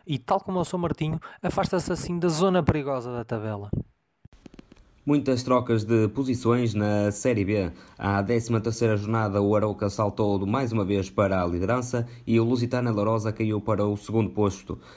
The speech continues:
Speaker 2: Agora o terceiro classificado é São Joanense, que tem vindo a fazer um excelente campeonato, seguido do Lessa, que caiu para o quarto posto.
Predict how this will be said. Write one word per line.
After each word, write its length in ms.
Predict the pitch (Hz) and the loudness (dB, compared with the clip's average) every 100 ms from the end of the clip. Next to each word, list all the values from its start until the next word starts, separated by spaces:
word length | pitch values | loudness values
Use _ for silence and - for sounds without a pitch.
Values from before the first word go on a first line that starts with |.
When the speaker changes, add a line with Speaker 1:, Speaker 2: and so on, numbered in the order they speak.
| - | -2
Speaker 2:
Agora 360 | 113 120 135 113 | -2 2 2 0
o 40 | |
terceiro 320 | 117 - 117 | -2 -4 -4
classificado 640 | 110 110 - 110 107 95 | -2 -6 -6 -2 -2 0
é 160 | 98 92 | -2 -2
São 180 | - 110 | -2 -4
Joanense, 340 | 92 95 139 - | -2 -2 -4 -4
que 100 | 95 | -4
tem 220 | 98 95 | -2 -2
vindo 200 | 92 90 | -2 -2
a 20 | |
fazer 340 | 101 92 92 | -4 -2 0
um 80 | 87 | 0
excelente 400 | 87 - 113 95 | -4 -2 -4 -2
campeonato, 480 | 90 82 90 110 - - - | -4 -4 -4 -4 -6 -18 -16
seguido 440 | - 135 113 120 | -6 0 2 2
do 100 | 110 | 0
Lessa, 380 | 95 90 - 95 | 0 -2 -2 -6
que 320 | - 95 92 | -2 0 0
caiu 340 | 90 117 92 85 | 0 0 0 0
para 160 | 98 | -2
o 60 | 95 | -2
quarto 280 | 90 - - | -4 -6 -12
posto. 400 | 73 - - | -12 -14 -18